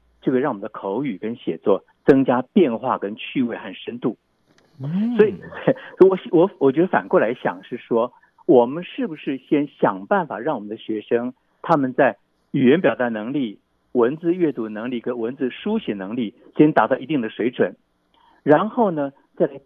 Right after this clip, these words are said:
Speaker 1: 加强，让他更有深度、更有趣味。所以我把这个能力分成三个等级。
Speaker 2: 嗯。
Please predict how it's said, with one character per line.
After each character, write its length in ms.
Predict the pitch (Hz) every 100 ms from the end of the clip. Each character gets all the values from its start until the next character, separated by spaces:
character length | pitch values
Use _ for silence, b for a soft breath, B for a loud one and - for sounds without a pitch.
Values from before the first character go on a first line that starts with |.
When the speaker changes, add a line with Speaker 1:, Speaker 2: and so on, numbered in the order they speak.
| -
Speaker 1:
加 240 | 202 190
强， 380 | 190 - 104 107
让 240 | 165 165 156
他 120 | 127
更 180 | 151 151
有 120 | 101
深 300 | - 143 143
度、 160 | -
更 180 | 104 131
有 80 | 92
趣 320 | - - 135
味。 220 | 117 110 - _ _ _ _ b b -
所 80 | 196
以 20 |
我 160 | 165
把 180 | 202 113
这 120 | -
个 160 | 196 123 _ _
能 280 | - 123 104
力 140 | 180
分 220 | 123 147 139
成 160 | 110 107
三 120 | 139
个 60 | 135
等 260 | 113 87 87
级。 300 | - 175 104 -
Speaker 2:
嗯。 300 | 180 151